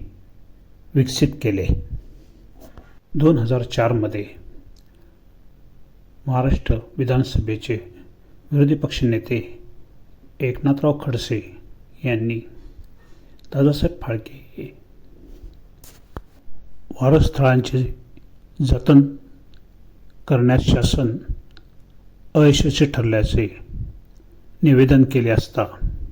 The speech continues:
तत्कालीन मुख्यमंत्री अशोक चव्हाण यांनी लवकरच दादा, दादासाहेब फाळके, भारतीय चित्रपटसृष्टीचे जनक,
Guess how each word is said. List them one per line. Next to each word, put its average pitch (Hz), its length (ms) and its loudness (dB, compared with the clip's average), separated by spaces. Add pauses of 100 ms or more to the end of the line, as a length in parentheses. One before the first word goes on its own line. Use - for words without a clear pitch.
(880)
तत्कालीन 131 540 2 (720)
मुख्यमंत्री 117 640 0 (1080)
अशोक 180 380 4
चव्हाण 110 340 0
यांनी 110 400 -2 (1300)
लवकरच 143 560 2 (920)
दादा, 139 260 2
दादासाहेब 131 680 2
फाळके, 113 360 0 (1000)
भारतीय 135 320 0
चित्रपटसृष्टीचे - 1080 -4
जनक, 110 420 -2